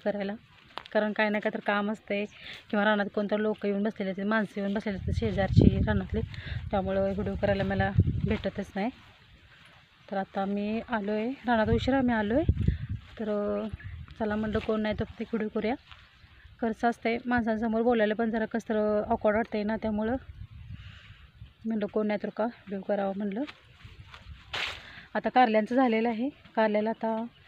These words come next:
बघायचं आहे आज किंवा उद्या कारली काढून घेणार आहे आम्ही, कारण ह्याच्यामुळं थ्रिप्स आहे ना ह्याच्यावर जास्त भरपूर प्रमाणात, त्यामुळे ती वरती जाऊन बसते इथं. आणि हे बघा काड्या असं कसं करते, जखम केल्यासारखं होते त्या काड्यांना नवीन.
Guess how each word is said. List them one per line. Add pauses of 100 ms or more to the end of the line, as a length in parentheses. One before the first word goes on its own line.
(260)
बघायचं
आहे
आज
किंवा
उद्या
कारली
काढून
घेणार
आहे
आम्ही, (260)
कारण
ह्याच्यामुळं (680)
थ्रिप्स
आहे
ना
ह्याच्यावर
जास्त
भरपूर
प्रमाणात,
त्यामुळे
ती
वरती
जाऊन
बसते
इथं. (640)
आणि
हे
बघा
काड्या
असं (1200)
कसं
करते,
जखम
केल्यासारखं
होते
त्या
काड्यांना
नवीन.